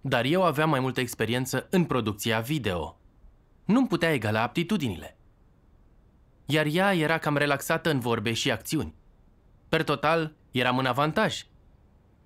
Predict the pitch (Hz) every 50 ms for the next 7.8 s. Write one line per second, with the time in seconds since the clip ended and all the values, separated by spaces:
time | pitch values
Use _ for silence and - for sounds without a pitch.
0 | _ - - - 175 143 - 196 196 185 185 180 165 147 139 131 120 131 147 147
1 | 147 151 147 - 131 123 120 127 139 151 127 107 - - - - - - _ _
2 | _ _ _ _ _ _ _ _ _ _ _ _ _ _ _ _ _ _ _ _
3 | _ _ - _ _ _ - - _ _ _ _ _ _ _ _ _ _ _ _
4 | _ _ _ _ _ - - 196 190 - 247 240 - 185 - - - 160 156 156
5 | - - 143 160 196 196 - 202 190 185 - - - 196 175 - 185 175 175 160
6 | 151 147 139 139 139 127 156 170 175 160 160 143 135 135 156 165 - - 156 131
7 | 117 - 123 113 117 117 131 139 - - 131 95 - - -